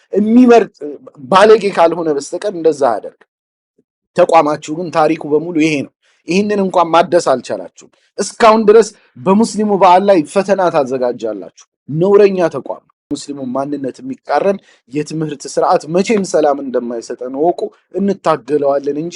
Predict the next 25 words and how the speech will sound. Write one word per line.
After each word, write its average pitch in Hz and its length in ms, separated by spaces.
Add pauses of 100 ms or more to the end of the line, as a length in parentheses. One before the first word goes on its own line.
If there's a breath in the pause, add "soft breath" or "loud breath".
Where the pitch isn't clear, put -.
አይቀርም። 120 600
ይህንን 147 380 (100)
እንድታውቁት 131 580
እንፈልጋለን። 131 680 (320 soft breath)
ከትምህርት 185 480
ስርዓቱ 156 400
አልፎ 175 320
ተማሪውን 175 500 (280 soft breath)
ሃይማኖት 180 520
አልባ 165 320
ልታደርጉ 147 560
አትሞክሩ። 170 540 (320 soft breath)
አንሰማችሁም። 196 720
ለሀገሪቱም 180 580
አይጠቅማትም። 156 580
ትምህርት 175 360
ስርዓቱን 180 460
ሴኩላር 160 500
አድርጉት። 160 500 (180)
እሱ - 160 (100)
ተፈላጊ 131 560
ነው። 90 140
ከዛ 160 340
አልፎ 151 300
ግን 110 160